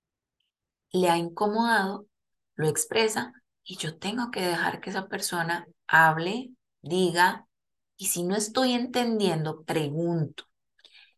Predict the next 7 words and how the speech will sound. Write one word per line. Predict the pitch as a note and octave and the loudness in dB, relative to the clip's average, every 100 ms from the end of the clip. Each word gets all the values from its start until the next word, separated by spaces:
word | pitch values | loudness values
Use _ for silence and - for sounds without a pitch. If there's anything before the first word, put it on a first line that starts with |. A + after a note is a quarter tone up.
| _ _ _ _ | _ _ _ _
¿Cómo? | - C4+ G#3 D#3 | 4 6 6 0
Ok, | E3+ - C#3 | -6 -4 -2
vamos | D#3+ G3 A3 | 0 0 -2
a, | G3+ - _ _ | -4 -8 _ _
para | F3+ F3+ | 0 2
estar | - E4 | 0 0
claros, | - C4+ F#3 F3+ - | 0 4 4 2 -6